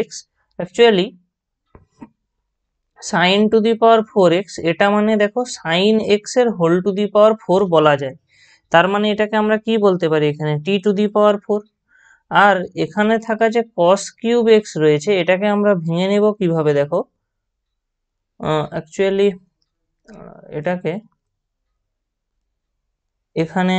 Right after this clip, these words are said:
আমরা এটাকে না ভেঙে এটাকে আরেকটা লাইন একটু বিশ্লেষণ করে দিই, তাহলে বেশি সুবিধা হবে এটা বুঝতে। তো আমরা এখান থেকে দেখো, i equal to তাহলে কি ছিল? Integration zero to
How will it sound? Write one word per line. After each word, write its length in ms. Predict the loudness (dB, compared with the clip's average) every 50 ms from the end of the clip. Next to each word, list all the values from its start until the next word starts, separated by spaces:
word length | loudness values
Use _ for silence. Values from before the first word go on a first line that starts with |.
| 0 0
আমরা 160 | 0 0 0 0 0
এটাকে 220 | 0 -2 -2 -2 -2 -2 -2
না 80 | -2 -2 -4 -4
ভেঙে 200 | -4 -4 -4 -4 -6 -6
এটাকে 220 | -6 -6 -4 -2 0 0
আরেকটা 360 | 2 0 0 -2 -4 -4 -2 0 0 0
লাইন 220 | 0 -2 -2 -6 -8 -10 -10 _ _ _ _ _ _ _ _ _ _ _ _ -8
একটু 120 | -6 -6 -4 -4
বিশ্লেষণ 500 | -6 -6 -4 0 0 0 0 0 -4 -4 -4 -4
করে 160 | -4 -4 -4 -4
দিই, 140 | -6 -8 -8 -6
তাহলে 220 | -6 -4 -4 -4 -4 -4
বেশি 200 | -6 -6 -6 -10 -10 -8
সুবিধা 320 | -8 -8 -6 -6 -6 -6 -6 -6
হবে 140 | -6 -8 -8 -8
এটা 140 | -10 -12 -14 _ _ _ _ _ _ _ _ _ _ _ _ _ _ -8
বুঝতে। 420 | -6 -6 -6 -6 -8 -8 -8 -8 -8 -8 _ _ _ _ _ _ _ _ _ _ _ _ _ _ _ _ 0
তো 20 | 0 2 2
আমরা 160 | 2 4 4 4 2
এখান 160 | 2 -2 -2 -2 -2
থেকে 140 | 0 0 2 0
দেখো, 160 | 0 0 0 0 0 2 2 4 4
i 20 | 2 2
equal 240 | 0 2 2 2 4 2
to 40 | 2 2
তাহলে 180 | 2 2 2 0 -2
কি 60 | -6 -4 -2
ছিল? 100 | 0 2 2 2 2
Integration 440 | 0 -2 0 0 0 0 0 0 0 0 0
zero 160 | 2 2 2 2
to 40 | 0